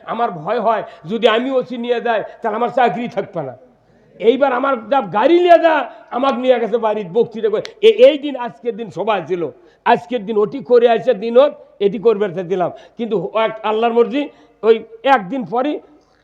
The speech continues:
রাজশাহী চারঘাটের একটা সভার দাওয়াতে ছিল। করছে, "হুজুর, আমরা সভা করবো না, আমাদের সমস্যা হচ্ছে।" তখনই ওনাকে ফোন করে, "ভাই, এই, এই তারিখে, চার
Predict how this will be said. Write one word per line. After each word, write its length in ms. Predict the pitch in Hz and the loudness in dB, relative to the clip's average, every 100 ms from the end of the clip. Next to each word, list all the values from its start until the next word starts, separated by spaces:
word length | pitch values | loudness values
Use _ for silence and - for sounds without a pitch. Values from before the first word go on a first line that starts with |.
| _ 160 | _ -4
রাজশাহী 400 | 220 - 262 240 | -4 2 2 2
চারঘাটের 540 | 226 247 226 233 240 | 0 -2 -2 0 0
একটা 220 | 220 214 | 0 -4
সভার 340 | 185 202 226 196 | -4 -2 0 2
দাওয়াতে 360 | 202 202 196 | 0 0 -2
ছিল। 240 | 196 262 277 - - - _ _ - 247 | 2 4 2 -2 -20 -20 _ _ -4 0
করছে, 260 | 165 247 | 2 2
"হুজুর, 300 | 196 202 226 | 0 -2 -2
আমরা 180 | 208 208 | -4 -4
সভা 260 | - 196 196 | -8 -6 -4
করবো 300 | 180 160 143 | -6 -6 -10
না, 160 | 120 - _ _ _ _ _ _ _ | -14 -18 _ _ _ _ _ _ _
আমাদের 220 | 170 196 | -8 -8
সমস্যা 420 | 165 220 220 - 190 | -8 -6 -6 -6 -8
হচ্ছে।" 320 | 151 - 151 _ _ - | -10 -12 -14 _ _ 2
তখনই 480 | 349 294 381 311 - - | 4 4 2 0 -4 -4
ওনাকে 300 | 262 - - | -4 -2 0
ফোন 160 | 262 | 0
করে, 180 | 247 240 | 2 0
"ভাই, 240 | 208 247 - - - | 2 0 0 -6 4
এই, 300 | 240 233 202 - - _ - | 4 4 -6 -16 -20 _ -4
এই 200 | 233 180 | -4 -2
তারিখে, 280 | 226 214 190 185 | -6 -6 -10 -10
চার 120 | 165 | -4